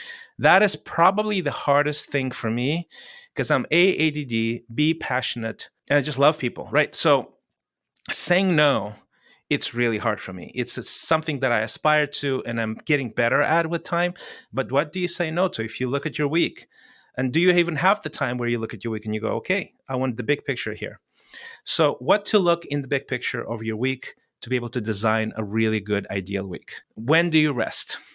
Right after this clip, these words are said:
I rest Friday night to Saturday night. I have a Sabbath, complete rest, complete rest. I do nothing that ha-, even resembles pro-, productive stuff, <laughs> right? Even dieting, we don't diet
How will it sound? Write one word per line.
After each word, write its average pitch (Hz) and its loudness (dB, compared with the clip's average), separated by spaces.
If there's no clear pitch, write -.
I 135 6
rest 143 2
Friday 147 4
night 151 0
to 117 -6
Saturday 123 -2
night. 120 0
I 110 -4
have 104 -2
a 98 -6
Sabbath, 127 2
complete 185 2
rest, - -8
complete 151 0
rest. - -6
I 123 -4
do 135 -2
nothing 156 0
that 117 2
ha-, - -10
even 151 0
resembles 135 0
pro-, - 0
productive 123 0
stuff, - -2
<laughs> - -
right? - -4
Even 160 -2
dieting, 131 0
we 120 -2
don't 139 2
diet 135 2